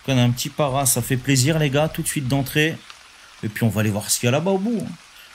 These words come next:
De toute façon, moi, comme dit, vous savez, j'ai les, j'adore tout ce qui est avec de l'eau. Dans tous les jeux que vous me voyez de, oh, oh, oh,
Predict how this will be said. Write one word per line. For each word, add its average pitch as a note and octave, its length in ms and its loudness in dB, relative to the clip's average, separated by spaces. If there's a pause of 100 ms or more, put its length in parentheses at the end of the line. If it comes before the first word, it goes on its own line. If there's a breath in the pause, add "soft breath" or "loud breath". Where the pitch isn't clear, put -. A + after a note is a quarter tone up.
(160)
De C#3 60 -6
toute B2+ 100 -10
façon, E3+ 280 4
moi, G#3+ 140 2
comme F#3+ 200 0
dit, G3+ 100 -2
vous F#3+ 100 -4
savez, F#3 320 2
j'ai C3+ 200 2
les, G#2 1000 4
j'adore D3 680 0
tout D#3+ 100 -6
ce - 80 0
qui D#3+ 200 2
est - 20 4
avec B2+ 260 2
de B2+ 80 4
l'eau. G#2 160 2 (920)
Dans F#2 100 -8
tous E3 180 -4
les D#3+ 100 4
jeux D3+ 160 2
que B2 60 -4
vous B2+ 100 -2
me C#3 80 0
voyez C3+ 320 2
de, A#2+ 480 2
oh, A#2 240 0
oh, A#2 160 -2
oh, A2 140 -2